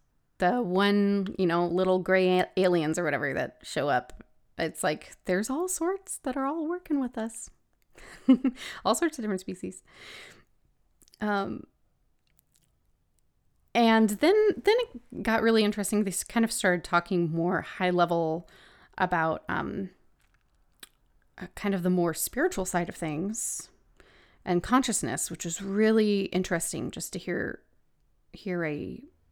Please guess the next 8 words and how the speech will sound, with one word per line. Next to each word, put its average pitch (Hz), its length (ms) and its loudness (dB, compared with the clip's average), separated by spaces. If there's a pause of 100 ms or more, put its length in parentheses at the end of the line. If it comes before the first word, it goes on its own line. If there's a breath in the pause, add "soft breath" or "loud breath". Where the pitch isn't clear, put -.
(180)
you 180 120 -6
know, 175 80 -10
somebody 185 280 -2
who's 170 280 -4
more 170 200 0
of 170 100 -4
a, 143 260 -2 (800)
um, - 380 -8